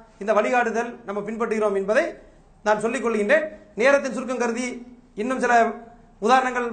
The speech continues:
அப்படி சில விஷயங்களை பேசுவதற்கு வாய்ப்பு இருந்தாலும், நம்ம இந்த அளவோட இந்த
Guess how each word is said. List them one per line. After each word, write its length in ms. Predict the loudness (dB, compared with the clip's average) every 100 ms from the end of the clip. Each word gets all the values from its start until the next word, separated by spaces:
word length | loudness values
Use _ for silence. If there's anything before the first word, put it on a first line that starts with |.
| -6
அப்படி 220 | -4 -2
சில 200 | 0 0
விஷயங்களை 360 | 0 -2 0 2
பேசுவதற்கு 320 | 2 2 4
வாய்ப்பு 200 | 4 4
இருந்தாலும், 420 | 2 4 2 0 -14 -20 -6
நம்ம 180 | -2 0
இந்த 200 | 2 4
அளவோட 200 | 4 2
இந்த 460 | 0 2 2 2